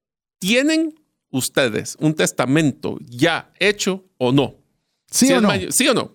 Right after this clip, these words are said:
Speaker 1: ¿Es mayor
Speaker 2: Sí
Speaker 1: de
Speaker 2: tengo
Speaker 1: edad o no?
Speaker 2: testamento, no tengo testamento.
Speaker 1: Así es. Entonces, si no lo tienen, les quiero contar una noticia bien simpática. Y es que si ustedes no tienen un testamento, van a tener que hacer ese traslado a través de un proceso legal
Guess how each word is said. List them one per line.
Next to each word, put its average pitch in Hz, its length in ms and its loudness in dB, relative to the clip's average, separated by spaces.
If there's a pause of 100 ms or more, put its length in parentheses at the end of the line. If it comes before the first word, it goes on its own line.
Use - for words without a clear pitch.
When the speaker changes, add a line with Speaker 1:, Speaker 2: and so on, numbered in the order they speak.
(100)
Speaker 1:
¿Es 165 140 0
mayor 202 260 2
Speaker 2:
Sí 240 60 4
Speaker 1:
de 220 100 4
Speaker 2:
tengo 240 140 4
Speaker 1:
edad - 0 -
o - 20 4
no? 233 60 2 (120)
Speaker 2:
testamento, 208 400 4
no 190 160 4
tengo 185 200 2
testamento. 120 500 0 (100)
Speaker 1:
Así 139 240 0
es. 107 160 -4
Entonces, 131 440 0
si 160 220 0
no 208 160 4
lo 359 160 2
tienen, 170 640 0
les 143 180 0
quiero 147 200 2
contar 127 280 0
una 147 240 2
noticia 151 400 -2
bien 117 180 -2
simpática. - 560 -4 (440)
Y 139 140 4
es 190 120 2
que 226 140 0
si 170 140 0
ustedes 202 440 0
no 160 140 2
tienen 208 260 0
un 214 80 -2
testamento, 156 720 0 (380)
van 165 260 0
a 208 80 0
tener 156 360 0
que 180 80 -2
hacer 165 180 0
ese 175 180 0
traslado 170 640 2
a 143 80 0
través 117 380 0
de 139 80 2
un 151 160 0
proceso 135 680 0
legal 175 520 2